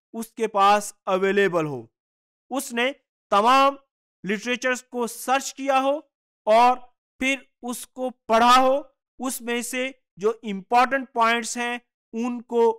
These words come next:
हाईलाइट किया हो और उनको फिर उसने एक पेपर के अंदर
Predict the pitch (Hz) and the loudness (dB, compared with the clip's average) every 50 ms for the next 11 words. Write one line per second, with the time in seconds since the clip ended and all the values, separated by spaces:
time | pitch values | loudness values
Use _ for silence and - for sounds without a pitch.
0 | - _ _ - 175 202 226 247 247 247 254 247 240 233 - 254 247 240 240 240 | -6 _ _ -2 2 2 2 2 2 2 0 0 -2 -6 -10 -10 -4 -2 0 0
1 | 240 254 254 262 277 _ _ _ _ _ _ - 202 214 226 226 240 233 - _ | 0 0 -2 -4 -6 _ _ _ _ _ _ 2 4 6 6 6 4 2 -4 _
2 | _ _ _ _ _ _ - 233 247 262 262 220 - 220 214 214 220 220 220 _ | _ _ _ _ _ _ -10 -8 -8 -6 -8 -6 -2 2 2 2 2 0 -4 _
3 | _ _ _ - 226 226 233 233 - _ _ _ _ _ - 208 202 - - 208 | _ _ _ 0 0 0 0 -2 -8 _ _ _ _ _ -10 -10 -10 -10 -10 -8
4 | 214 220 226 226 214 _ _ _ _ 226 233 240 247 247 247 247 _ _ _ - | -8 -8 -8 -8 -10 _ _ _ _ -4 0 0 2 0 0 -2 _ _ _ -2
5 | 202 196 196 - 220 214 208 214 202 180 170 175 180 202 208 214 | -2 -2 -2 -2 -4 -4 -4 -4 -6 -6 -4 0 0 2 2 0